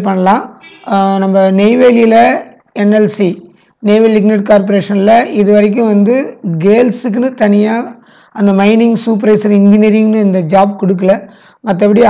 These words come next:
other ஸ்டேட்ல அல்லது வெளிநாட்டுல நிறைய பெண்கள் வந்து இந்த படிப்பை எடுத்து படிச்சு வேலையில் இருக்காங்க. அ, வருங்காலத்துல வந்து நெ-, என் எல் சிலையும் வந்துடுறதுக்கு வாய்ப்பு நிறையா இருக்கு. அதனால துணிச்சலான பெண்களா இருந்தா நீங்களும் கண்டிப்பா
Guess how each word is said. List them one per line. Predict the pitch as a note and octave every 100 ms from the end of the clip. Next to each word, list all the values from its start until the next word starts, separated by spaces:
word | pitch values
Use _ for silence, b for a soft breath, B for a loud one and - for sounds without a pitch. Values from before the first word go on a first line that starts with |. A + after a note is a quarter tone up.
| F#3
other | F#3 A#3+ G#3
ஸ்டேட்ல | - A3 A3+ A3+ A3+
அல்லது | A#3+ B3+ A3 G#3+ A#3+
வெளிநாட்டுல | G#3 G#3+ G#3+ G#3 G#3+ A3+
நிறைய | G#3 F#3+ G3+ G#3+ G#3 G3 F#3+
பெண்கள் | G3 G3+ G#3
வந்து | G3 F#3+
இந்த | F#3+
படிப்பை | F3+ G3 F#3+
எடுத்து | F#3+ F3+ G3
படிச்சு | F#3+ F3+ G#3+
வேலையில் | F#3+ F#3 F3+
இருக்காங்க. | E3+ E3 F3+ E3 G#3 - - B B B B B -
அ, | C4 A3 A3+ - -
வருங்காலத்துல | A3 A3+ A3+ A3 A#3
வந்து | A3+ A3+
நெ-, | A3 G#3
என் | G#3+
எல் | G#3+ G#3+
சிலையும் | A3+ G#3
வந்துடுறதுக்கு | G3+ G#3 F#3+ A3 A3+ F#3
வாய்ப்பு | G#3 G#3 G#3+
நிறையா | F#3+ F#3+
இருக்கு. | F3+ E3 - -
அதனால | G3 G3+ G#3+
துணிச்சலான | - G#3 G#3 G#3 G#3 G#3+ G#3 F#3+ F3+
பெண்களா | G3+ G3 G3 G3
இருந்தா | F#3+ B3+
நீங்களும் | B3+ G#3 G#3
கண்டிப்பா | G3+ F#3+ F3+ A3+